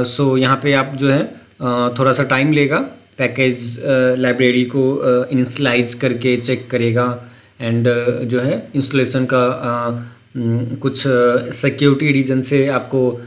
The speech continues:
अ, उसको acceptance देने होंगे। so जो है ये थोड़ा सा time लेगा। so मैं यहाँ पे कर लेता हूँ wait,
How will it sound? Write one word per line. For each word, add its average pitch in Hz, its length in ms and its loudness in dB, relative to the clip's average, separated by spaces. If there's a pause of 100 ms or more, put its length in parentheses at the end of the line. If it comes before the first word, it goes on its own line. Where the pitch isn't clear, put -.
(280)
अ, 120 460 -4
उसको 135 360 -2
acceptance 131 680 -2
देने 127 340 0
होंगे। 123 420 2
so 139 280 2 (360)
जो 131 100 2
है 143 240 4
ये 156 260 0
थोड़ा 135 180 2
सा - 400 -2 (160)
time 135 220 4
लेगा। 117 400 0 (200)
so - 60 -4
मैं 135 160 2
यहाँ 127 220 2
पे 151 120 0
कर 135 160 -2
लेता 120 260 0
हूँ 127 180 0
wait, 139 340 2